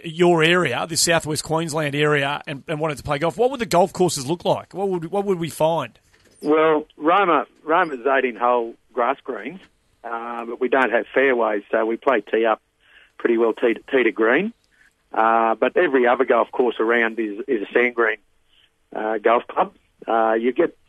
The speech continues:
Speaker 2: further west of us to Charleville, they're half sand, half grass, nine of each.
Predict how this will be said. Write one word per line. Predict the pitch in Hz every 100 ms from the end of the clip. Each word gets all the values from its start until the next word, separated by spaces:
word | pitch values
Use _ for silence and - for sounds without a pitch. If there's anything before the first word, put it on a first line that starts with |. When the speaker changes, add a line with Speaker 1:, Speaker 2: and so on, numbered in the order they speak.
| -
Speaker 2:
further | 135 117
west | 117 135 -
of | 120
us | 117 -
to | -
Charleville, | - 123 127 117 131
they're | 131 127 113
half | 123 120 -
sand, | 127 123 113
half | 113 131 -
grass, | 139 165 -
nine | 123 123
of | 123 127
each. | 170 -